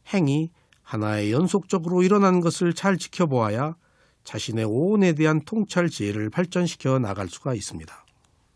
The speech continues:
여기서 느낌, 지각, 행위라는 것은 마음의 작용인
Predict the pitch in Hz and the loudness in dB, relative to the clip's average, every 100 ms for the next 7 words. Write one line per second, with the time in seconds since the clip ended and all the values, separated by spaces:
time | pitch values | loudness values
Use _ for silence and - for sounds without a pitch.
0 | _ _ _ - 107 - 113 110 160 - | _ _ _ -6 -4 -2 -2 -2 -2 2
1 | 196 202 - 175 180 - 214 226 165 123 | 4 2 -2 0 0 0 2 4 4 2
2 | 110 - 165 180 - _ _ _ _ - | 0 -2 -4 -4 -8 _ _ _ _ -6
3 | 104 101 101 101 - 165 175 175 170 | -2 0 0 -2 -2 0 2 2 0